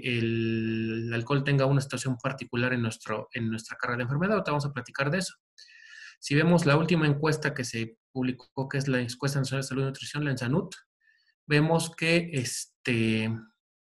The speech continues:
si hablamos de consumo mensual, nos hablan que, eh, prácticamente el diez por ciento de la población ha consumido alcohol en el último mes.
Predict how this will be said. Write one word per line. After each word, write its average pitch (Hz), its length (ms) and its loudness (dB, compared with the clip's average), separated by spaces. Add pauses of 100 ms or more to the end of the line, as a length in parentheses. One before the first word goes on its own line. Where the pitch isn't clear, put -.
(1200)
si - 120 0
hablamos 156 300 6
de 143 80 4
consumo 147 400 2
mensual, 185 420 6
nos 147 160 2
hablan 151 300 2
que, 123 540 -2
eh, 107 120 -16
prácticamente 139 600 0
el 123 100 0
diez 139 180 2
por 135 180 -8
ciento 143 240 0
de 120 60 -4
la 113 140 -6
población 127 600 -2
ha 131 120 -8
consumido 123 480 -4
alcohol 123 300 -4
en 120 80 -4
el 117 80 -4
último 131 300 -2
mes. 185 480 -2